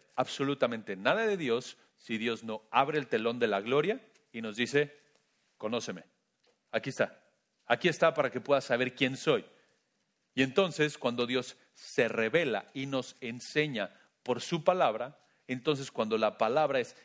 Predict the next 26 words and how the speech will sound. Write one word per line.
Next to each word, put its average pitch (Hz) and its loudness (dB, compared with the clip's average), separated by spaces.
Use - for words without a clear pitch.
correctamente 117 0
predicada, 127 0
explicada 113 -2
y 104 -2
aplicada, 135 0
Dios 151 0
está 156 0
hablando 147 2
a 113 0
través 110 -2
de 123 -4
su 127 -8
revelación 104 -4
perfecta. 113 -4
No 160 0
podríamos 185 0
conocer 131 0
quién 170 0
es 139 -8
Dios 117 -2
si 120 -10
no 110 -8
fuera 110 -2
por 104 -8
su - -12
palabra. 104 0